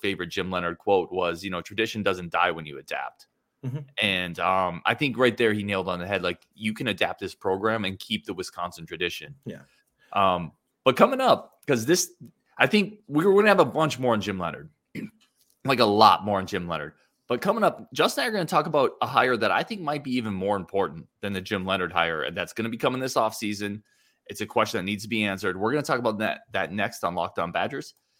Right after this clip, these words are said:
Speaker 1: But first, today's show is brought to you by our good friends over at Simply Safe. Um, if you've thought about securing your home with home security but have been putting it off, you're gonna wanna listen up. Right now, Locked On Badgers listeners can order the number one rated Simply Safe home security system for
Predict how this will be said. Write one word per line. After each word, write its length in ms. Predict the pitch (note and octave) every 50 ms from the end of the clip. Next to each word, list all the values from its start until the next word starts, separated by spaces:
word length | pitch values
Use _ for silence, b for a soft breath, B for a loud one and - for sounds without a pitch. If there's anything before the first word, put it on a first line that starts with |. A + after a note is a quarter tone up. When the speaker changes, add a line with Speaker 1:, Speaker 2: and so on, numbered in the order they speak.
| _ _ -
Speaker 1:
But 100 | A2 G#2+
first, 220 | - C3+ C3 C3 -
today's 260 | C3+ A#2+ B2 B2 A#2
show 220 | - C3 A2 F#2+
is 120 | A2+ A2 G2+
brought 220 | - G#2 G2 -
to 80 | - A#2
you 40 | G2
by 180 | G2 G2 G#2
our 60 | G2 F#2+
good 200 | F2+ A2 G2+ E2
friends 280 | - A2+ G2+ F#2+ - -
over 240 | F#2 G2+ F2+ G2+
at 180 | - F2 F2 -
Simply 340 | - - A2+ G#2 - G2+ G#2
Safe. 320 | G#2+ - F#2+ F2 F#2 F#2 - _ _ _ _ _ _ _ _ -
Um, 300 | F2+ F#2 F2+ F2 D#2+ - -
if 140 | - A2+
you've 120 | C3 B2 A2+
thought 180 | - B2+ C3+
about 160 | C3+ B2 A#2+ -
securing 260 | G#2+ A2 A#2+ A2+ G2+
your 100 | G2+ G#2
home 120 | G2 F#2
with 100 | G2 -
home 160 | - G2+ G2
security 420 | F#2+ - - - G#2 F2+ F2+ F2+ F2+
but 140 | E2+ G2 F2+
have 100 | F2+ E2
been 140 | F#2 F2+ E2+
putting 300 | - A2+ G#2+ A2 G#2 G#2
it 100 | F2+ F2
off, 220 | E2+ E2+ E2 - -
you're 80 | F2+ F#2
gonna 200 | F2 A2+ A2+ A2+
wanna 320 | G#2+ G#2 G#2 G#2+ G#2+ G2+
listen 340 | F#2 F#2 F2+ - - F#2 F2
up. 240 | E2+ D2+ - - _ _ _ _ _ _ _ _ _ -
Right 200 | G2+ A2+ A#2 A#2
now, 300 | A#2+ A2+ A2 G#2 G2+ G2+
Locked 340 | F2+ F2+ F#2 G2 A2+ - B2
On 80 | G#2+
Badgers 380 | G2+ G2+ G2+ G2 G2+ G2 - -
listeners 360 | G2 F#2 - G2 F2 F2+ -
can 140 | - G#2+ F#2
order 240 | E2 F#2+ F#2+ F#2+ F#2
the 120 | E2+ F#2
number 260 | F#2 F#2+ G#2 A2 B2
one 160 | B2+ C3 A#2
rated 240 | G#2+ G#2 G2+ F#2+ F#2 -
Simply 220 | - G#2+ G2+ G#2
Safe 240 | G2+ - G2+ F#2 -
home 180 | - G#2+ G#2+
security 320 | G#2+ - - - G#2 F#2+ F#2+
system 320 | - - F#2+ - - F#2+
for 140 | - F#2